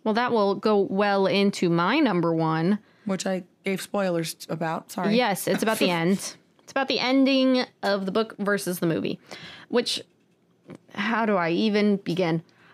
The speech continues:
Speaker 1: One
Speaker 2: With difficulty.
Speaker 1: I actually did not like the ending of the book very much for one specific reason. I didn't like Brenda. And I did not like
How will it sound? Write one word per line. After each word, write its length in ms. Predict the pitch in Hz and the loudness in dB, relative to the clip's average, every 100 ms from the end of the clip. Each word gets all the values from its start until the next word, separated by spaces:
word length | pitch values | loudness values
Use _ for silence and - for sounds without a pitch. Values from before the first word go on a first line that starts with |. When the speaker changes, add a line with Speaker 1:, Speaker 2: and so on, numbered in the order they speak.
| _ _ _ | _ _ _
Speaker 1:
One 760 | 220 233 294 302 269 226 269 320 - _ _ _ _ _ - | -4 0 2 2 2 2 2 0 -6 _ _ _ _ _ -6
Speaker 2:
With 400 | 226 240 240 - | -2 -2 -2 -4
difficulty. 720 | 214 208 196 185 180 180 165 170 _ _ _ 185 | -6 -4 -6 -6 -8 -8 -10 -12 _ _ _ -2
Speaker 1:
I 300 | 226 311 427 370 | 2 2 2 2
actually 380 | 269 - 262 | 0 0 2
did 140 | 226 214 | 2 2
not 200 | 208 196 | 2 2
like 240 | 190 175 | 0 -2
the 100 | 185 | -2
ending 280 | 185 175 170 | 0 2 0
of 100 | 165 | 0
the 60 | 165 | -2
book 220 | 170 165 | -2 -2
very 200 | 175 175 | 0 2
much 480 | 175 269 - - - _ _ _ _ - - _ | 2 0 -2 -10 -12 _ _ _ _ -20 -20 _
for 160 | 233 226 | 0 2
one 280 | 226 240 | 4 4
specific 480 | 240 - 226 214 208 | 2 0 -2 0 0
reason. 440 | 190 175 185 247 269 _ _ _ _ _ _ - _ - | 2 2 2 2 0 _ _ _ _ _ _ -20 _ -2
I 160 | 220 | 0
didn't 260 | 220 220 214 | 4 4 4
like 220 | 208 202 | 2 0
Brenda. 400 | 208 180 170 170 _ _ _ _ _ _ _ _ _ _ _ | 0 0 0 -2 _ _ _ _ _ _ _ _ _ _ _
And 220 | 185 185 175 | -4 0 0
I 240 | 180 185 | 2 2
did 180 | 202 190 | 2 2
not 200 | 185 180 | 2 2
like 220 | 185 190 | 0 -2